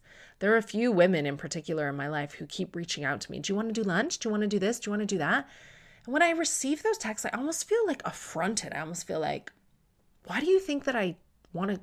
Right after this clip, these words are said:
have lunch with you and I wanna be with my kids?" But I have to then step back and understand that normal people have lunch with each other. <laughs> So I don't know.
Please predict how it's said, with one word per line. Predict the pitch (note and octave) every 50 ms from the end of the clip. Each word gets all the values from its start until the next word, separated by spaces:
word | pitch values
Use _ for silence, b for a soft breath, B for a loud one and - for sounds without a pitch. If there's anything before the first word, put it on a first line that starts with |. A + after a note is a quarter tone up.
| -
have | - - - G3 G3
lunch | G#3 F#3 G#3 G3 F3
with | - F3
you | F3 F#3 G3+ F#3 D3 D3
and | C#3+ D3 -
I | - E3+
wanna | F#3 G3 G#3 A3
be | F#3+ F#3 D#3
with | D3 -
my | - E3+
kids?" | E3 - G3 F3+ E3 - - -
But | - - - - - B B B B B B B B B B
I | E3 E3
have | D3+ D#3 D#3+ - -
to | D#3+ D3
then | D3+ C#3+ D3 C#3+
step | - - - -
back | - D3 C#3+ -
and | D#3+ D3+
understand | D3+ D#3 E3 - - F3 D#3+ D3+
that | D3+ -
normal | - F3+ F#3 F#3 F#3 F#3 G3 G3+ G3
people | F#3 F#3 F3 - E3+ D#3
have | D#3+ D#3 D3+ D3+
lunch | D#3 C#3 C#3 C#3+ -
with | - -
each | D3+ D3 -
other. | - - - - - -
<laughs> | - - - - - - - - - - - -
So | - - C#4 C4
I | C4
don't | B3 G#3+
know. | F#3 E3 D3+ C#3+ D3 C#3+